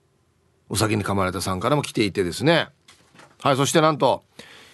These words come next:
ヒープー&ティーパラシンから皆さん、ハイサイ、はじめましてのウルク先のマーヤイビン。はじめましてじゃないだろうや。はい。本日五十歳を迎えました。まだ五十なってなかっ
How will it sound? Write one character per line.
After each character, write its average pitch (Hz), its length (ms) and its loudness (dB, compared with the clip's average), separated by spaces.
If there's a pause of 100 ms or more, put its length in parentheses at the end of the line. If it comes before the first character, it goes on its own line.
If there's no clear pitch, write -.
(120)
ヒ 247 180 6
ー 247 80 2
プ 277 60 2
ー& 220 460 6
テ 233 100 0
ィ 226 60 4
ー 185 40 0
パ 214 100 4
ラ 196 80 4
シ 190 120 0
ン 208 60 0
か 220 80 4
ら 220 80 4
皆 214 160 4
さ 196 100 4
ん、 185 80 6
ハ 175 100 4
イ 196 60 4
サ 156 160 4
イ、 147 60 6
は 147 140 2
じ 175 100 0
め 190 100 6
ま 180 100 6
し - 80 -2
て 190 100 2
の 180 100 4
ウ 185 80 6
ル 170 80 4
ク 165 80 0
先 156 200 2
の 165 100 6
マ 175 140 6
ー 175 40 2
ヤ 160 140 6
イ 151 60 4
ビ 131 140 2
ン。 101 120 -2
は - 180 0
じ 180 100 6
め 202 100 8
ま 165 120 4
し - 40 -2
て 220 100 4
じ 185 120 2
ゃ - 20 6
な 127 80 0
い 175 60 6
だ 143 80 4
ろ 113 80 2
う 98 40 2
や。 82 140 -4 (600)
は 123 240 2
い。 - 80 -6 (680)
本 330 180 6
日 302 300 4
五 208 180 6
十 359 120 4
歳 233 280 8
を 151 60 2
迎 135 160 2
え 127 60 4
ま 123 100 2
し - 80 -4
た。 87 180 0 (460)
ま 208 180 4
だ 453 160 4
五 339 240 6
十 381 180 6
な 392 100 8
っ 381 40 2
て - 160 2
な 494 60 6
か 330 80 0
っ - 20 -6